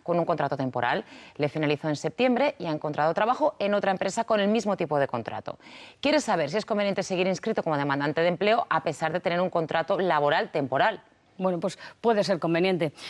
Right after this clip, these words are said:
Speaker 2: Eh, no está exactamente como de-, no estaría como demanda. Eh, poder acceder a esas ofertas de empleo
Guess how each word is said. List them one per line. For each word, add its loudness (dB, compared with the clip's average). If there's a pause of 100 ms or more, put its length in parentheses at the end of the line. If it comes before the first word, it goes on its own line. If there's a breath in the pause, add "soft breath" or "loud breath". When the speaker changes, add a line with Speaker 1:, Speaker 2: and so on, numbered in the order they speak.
(160 loud breath)
Speaker 2:
Eh, 4
no 2
está 2
exactamente 0
como 2
de-, 2
no 2
estaría 2
como 0
demanda. 0
Eh, 2
poder 4
acceder 2
a 2
esas -2
ofertas 0
de 2
empleo 2